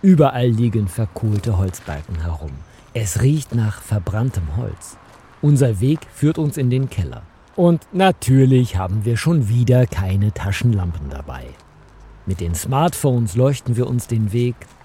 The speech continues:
durch das riesige unterirdische Areal. Hier und da liegen verbogene Tore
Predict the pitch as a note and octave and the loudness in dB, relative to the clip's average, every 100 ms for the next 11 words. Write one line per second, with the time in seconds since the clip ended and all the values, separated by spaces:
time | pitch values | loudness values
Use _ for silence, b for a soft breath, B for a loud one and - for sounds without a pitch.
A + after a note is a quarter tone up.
0 | - G2+ F2+ F2 E2+ D2+ G2 F#2+ C3+ C#3+ | -8 -4 -4 -6 -8 -8 -4 0 4 4
1 | B2+ C#3 A2+ A#2 A2 A2 - C#3+ D3+ C3+ | 4 2 4 2 0 -4 0 2 2 0
2 | B2+ G#2+ G2+ G2 F#2+ A2 G#2 F#2 G2 D#2 | -2 -2 -2 -2 -2 -4 -4 -2 -2 -4
3 | B1+ - - - - - - - - - | -8 -14 -18 -20 -20 -20 -20 -20 -20 -18
4 | - - C3+ E3+ E3+ B2+ A2+ C#3+ D3 C3 | -20 -2 6 6 6 2 0 2 4 2
5 | C3+ C3 A#2 A2+ F#2+ A#2 B2 A#2 A2+ - | 2 0 0 -2 0 -2 0 0 -2 -4
6 | A2 A#2+ G2+ | -2 -2 -2